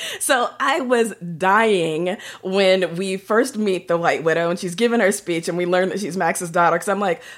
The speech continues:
"Okay, what are you, like, twenty-eight years old?" You know? So essentially, at, during the time of the first Mission Impossible <laughs> film, when,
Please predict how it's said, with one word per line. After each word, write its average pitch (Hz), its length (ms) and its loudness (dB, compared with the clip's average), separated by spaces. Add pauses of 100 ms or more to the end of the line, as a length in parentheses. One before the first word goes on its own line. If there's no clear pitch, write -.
"Okay, 240 140 4
what 285 140 2
are 320 60 2
you, 208 140 0
like, 156 260 -2 (220)
twenty-eight 233 600 2
years 220 220 2
old?" 233 480 2 (160)
You 233 140 -2
know? 247 280 2 (120)
So 240 180 2
essentially, 233 640 0 (140)
at, 214 280 -2
during 247 220 4
the 233 100 2
time 247 220 -2
of 208 80 -2
the 196 100 0
first 233 300 0
Mission 202 280 -4
Impossible 190 480 -4
<laughs> - 20 -14
film, 269 420 0
when, 277 320 2